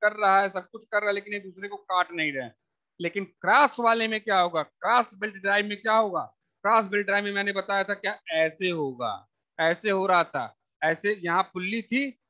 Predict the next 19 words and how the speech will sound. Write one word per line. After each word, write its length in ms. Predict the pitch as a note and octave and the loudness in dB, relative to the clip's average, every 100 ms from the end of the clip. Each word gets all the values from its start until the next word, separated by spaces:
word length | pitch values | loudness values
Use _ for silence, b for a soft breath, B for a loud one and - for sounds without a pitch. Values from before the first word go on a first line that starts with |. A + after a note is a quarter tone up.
| _ | _
और 120 | F3 E3+ | -4 0
यहाँ 200 | E3 F#3 | 0 0
पे 120 | F#3+ | 0
ऐसे 340 | F#3 F3+ G#3+ A3 _ _ _ - | 0 0 -6 -6 _ _ _ -10
पुल्ली 260 | F3+ A3+ | -6 -6
थी, 220 | A3+ B3 B3+ - _ D3+ | -4 -6 -6 -10 _ -8
ऐसे 300 | D#3+ F3+ F#3 | -8 -2 2
आ 120 | F#3+ | 4
रहा 240 | F#3+ G3 G3 | 6 4 2
था, 240 | A3 A#3+ | 0 -2
फिर 520 | A#3 _ _ _ F3 | -4 _ _ _ -12
ये 140 | F3 G3+ | -4 -4
पुल्ली 280 | G#3 G#3 | -4 -8
थी, 280 | G#3 A3+ A#3 - | -6 -10 -10 -4
ऐसे 260 | D#3 F3+ | -4 -4
belt 280 | F#3 F#3 F#3 | -2 -4 0
आ 100 | G3 | 2
रहा 200 | G3 G3 | 4 2
था, 260 | G3 G#3+ | 2 -2